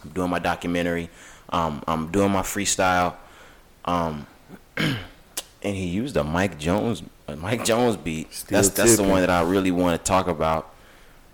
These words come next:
Speaker 1: Still tipping. He blew that motherfucking beat apart.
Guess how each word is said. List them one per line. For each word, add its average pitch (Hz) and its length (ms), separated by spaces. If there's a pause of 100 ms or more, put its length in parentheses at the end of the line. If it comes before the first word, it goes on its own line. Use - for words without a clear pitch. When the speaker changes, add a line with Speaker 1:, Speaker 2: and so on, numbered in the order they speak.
(180)
Speaker 1:
Still 107 540
tipping. 95 600 (960)
He 107 120
blew 104 440
that 113 180
motherfucking 107 720
beat 98 160
apart. 78 460